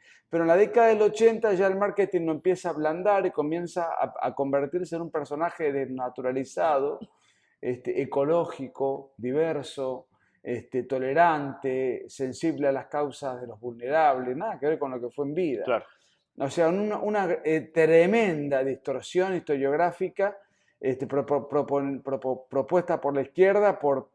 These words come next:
Speaker 1: por propagandistas, por ideólogos y por intelectuales que escribieron biografías para canonizarlo. Así que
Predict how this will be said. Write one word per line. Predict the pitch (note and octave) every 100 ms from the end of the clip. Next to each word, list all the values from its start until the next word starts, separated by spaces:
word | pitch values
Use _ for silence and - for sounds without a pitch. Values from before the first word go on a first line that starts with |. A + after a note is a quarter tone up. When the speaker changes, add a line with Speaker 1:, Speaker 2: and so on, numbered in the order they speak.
| -
Speaker 1:
por | C3 A#2+ -
propagandistas, | C3+ C#3 C3 C3+ D#3+ G3 G3 G#3+ F#3+
por | - C#3 C3
ideólogos | C#3 E3 F#3 F#3+ G3+ -
y | D#3
por | C#3+ C3+
intelectuales | C3+ C3 B2+ F3 F#3
que | D#3+
escribieron | - C#3 D3 E3 D#3
biografías | C#3 C3 C3 - E3+ F#3 F3+ _ - _ _ -
para | C#3 C3+ C3+ C3 B2
canonizarlo. | C#3 C#3 C#3 C3+ - C3 A2+ A#2 A2 _ _ _ _ _ _ _ -
Así | A#2+ - E3+
que | F3+ E3+ D3+